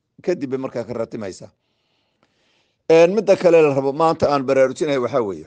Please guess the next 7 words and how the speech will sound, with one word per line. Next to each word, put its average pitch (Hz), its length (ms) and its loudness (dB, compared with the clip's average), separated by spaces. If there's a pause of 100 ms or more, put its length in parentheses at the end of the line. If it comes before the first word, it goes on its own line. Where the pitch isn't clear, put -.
xuduudan 147 580 0
iyo 131 200 -2
waxyaabaha 135 460 2
ku 233 100 -8
saabsan 101 720 -4 (460)
waa 120 140 0
meelaha 156 540 2